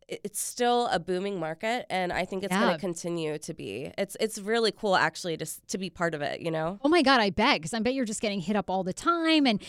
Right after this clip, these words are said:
Speaker 2: it is cool to see that shift, you know, from traditional media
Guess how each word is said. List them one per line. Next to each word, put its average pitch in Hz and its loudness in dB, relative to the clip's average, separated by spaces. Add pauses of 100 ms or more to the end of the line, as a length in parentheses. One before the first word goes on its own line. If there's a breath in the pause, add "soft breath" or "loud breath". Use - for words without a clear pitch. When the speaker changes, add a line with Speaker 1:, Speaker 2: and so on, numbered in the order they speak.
(160 loud breath)
Speaker 2:
it 330 6
is 381 6
cool 339 -4
to 285 0
see 262 0
that 220 0
shift, - -4 (220 loud breath)
you 269 4
know, 247 6
from 233 0
traditional 220 -2
media 202 0